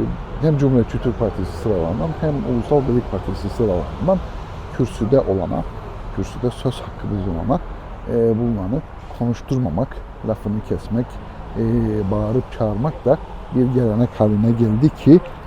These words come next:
bu da rahatsız edici diye nitelendirebilirim.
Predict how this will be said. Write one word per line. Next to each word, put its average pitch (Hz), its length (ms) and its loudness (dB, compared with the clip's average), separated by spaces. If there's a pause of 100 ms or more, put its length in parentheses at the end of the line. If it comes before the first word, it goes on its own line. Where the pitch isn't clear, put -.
(160)
bu 117 300 4
da 120 120 6 (300)
rahatsız 107 540 2
edici 107 480 2 (380)
diye 104 280 6 (360)
nitelendirebilirim. 110 880 2